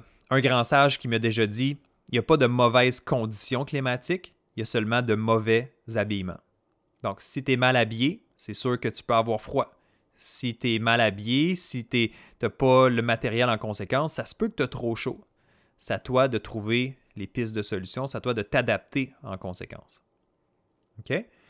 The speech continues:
Euh, disons que tu joues un sport, euh, comme le basketball ou le volleyball,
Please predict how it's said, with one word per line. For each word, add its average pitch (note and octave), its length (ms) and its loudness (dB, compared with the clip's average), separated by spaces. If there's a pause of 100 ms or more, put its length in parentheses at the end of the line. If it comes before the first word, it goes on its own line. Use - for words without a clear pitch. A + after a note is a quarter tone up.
(640)
Euh, A#2 200 6
disons C3 400 4
que D3 600 4
tu A#2+ 260 -4
joues C3+ 320 2
un A2+ 140 0
sport, D3+ 720 6
euh, A#2 240 4
comme A#2 280 0
le G#2+ 80 2
basketball B2+ 880 2
ou G#2+ 80 -4
le F#2 140 -2
volleyball, C3+ 720 4